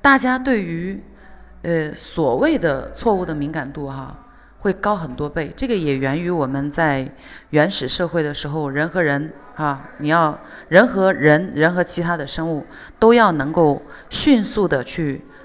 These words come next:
判断出对方的弱点、对方的问题，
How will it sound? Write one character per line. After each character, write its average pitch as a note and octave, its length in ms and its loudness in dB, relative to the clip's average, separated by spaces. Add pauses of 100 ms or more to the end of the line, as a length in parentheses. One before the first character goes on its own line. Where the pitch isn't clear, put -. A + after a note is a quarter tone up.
(140)
判 A3+ 260 4
断 F#3 200 0
出 F3 240 -6
对 F3 180 0
方 E3+ 160 -4
的 D3 140 -4
弱 E3 240 0
点、 C#3+ 200 -8 (120)
对 E3+ 120 -2
方 E3 220 -2
的 C#3 180 -4
问 F3+ 200 0
题， C3+ 340 -8